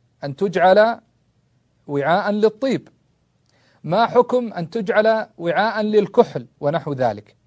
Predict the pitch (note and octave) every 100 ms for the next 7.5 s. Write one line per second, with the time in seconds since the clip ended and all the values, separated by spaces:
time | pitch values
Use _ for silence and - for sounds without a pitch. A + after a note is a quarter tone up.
0 | _ _ _ _ _ - C3+ G3+ G#3 G3+
1 | A3 A3 _ D#3 D#3 F3+ G3+ F#3+ F#3 -
2 | F#3+ E3+ G3+ - F#3+ G3+ F#3+ D#3 F#3 D#3+
3 | E3+ D#3+ D3 F3+ E3 C#3 E3 E3+ D#3 -
4 | _ _ _ _ _ _ _ _ _ _
5 | _ - F3 C4+ C4 B3+ A#3 E3 C3 C#3
6 | _ _ _ _ _ _ _ _ D3+ E3+
7 | F3 - G#3 C3+